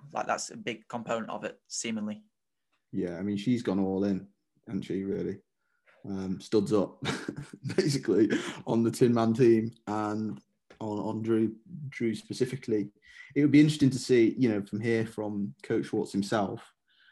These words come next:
Speaker 2: um, to see whether he shares in these, uh, shares in his wife's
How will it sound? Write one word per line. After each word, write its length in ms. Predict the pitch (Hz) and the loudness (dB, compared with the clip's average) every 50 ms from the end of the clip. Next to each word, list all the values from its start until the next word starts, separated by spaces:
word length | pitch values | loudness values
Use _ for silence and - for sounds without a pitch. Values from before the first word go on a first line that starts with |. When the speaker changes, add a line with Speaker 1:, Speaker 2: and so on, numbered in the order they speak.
| _ _ _ _ | _ _ _ _
Speaker 2:
um, 500 | 110 107 107 107 107 104 101 101 101 101 - _ _ _ - - - _ _ _ _ _ | -4 -4 -2 -2 -2 -2 -2 -2 -2 -4 -6 _ _ _ -20 -20 -20 _ _ _ _ _
to 80 | - | -10
see 160 | 104 - 113 110 | 0 2 4 4
whether 180 | 110 101 107 | 4 2 0
he 120 | 104 107 101 | 0 -2 -4
shares 400 | - - 113 110 107 104 104 107 | 0 0 0 2 2 0 0 0
in 140 | 104 104 | 0 0
these, 500 | 104 104 101 104 107 104 101 - - - - _ _ _ - | 0 0 0 0 -2 -2 -4 -6 -10 -12 -14 _ _ _ -10
uh, 140 | - - - - - - - - - - - | -10 -10 -10 -14 -20 -20 -20 -20 -16 -12 -12
shares 420 | 139 - 120 110 104 104 101 104 | -4 -2 0 2 2 0 0 0
in 80 | 101 101 | 0 0
his 160 | 117 101 101 | 0 0 -2
wife's 580 | 107 107 107 107 104 - - - - - - | -2 -2 -2 -2 -4 -6 -8 -12 -14 -16 -20